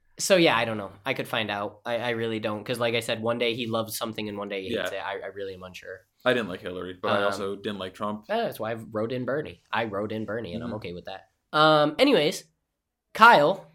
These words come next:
Speaker 1: uh, so we got twenty minutes to get through the rest of these, 'cause I got,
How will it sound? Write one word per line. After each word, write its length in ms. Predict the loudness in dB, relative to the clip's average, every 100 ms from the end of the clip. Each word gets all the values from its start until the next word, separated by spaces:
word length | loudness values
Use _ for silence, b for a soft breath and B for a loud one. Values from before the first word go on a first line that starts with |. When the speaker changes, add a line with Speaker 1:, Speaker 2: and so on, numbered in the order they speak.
| 0
Speaker 1:
uh, 300 | 4 4 2
so 140 | -2
we 100 | 0
got 200 | 2 0
twenty 260 | 0 0 2
minutes 240 | 0 0
to 80 | -2
get 140 | -4 -2
through 100 | -4
the 80 |
rest 140 | -4 -4
of 80 | -6
these, 120 | -4
'cause 140 | -2
I 80 | 2
got, 320 | 4 2 0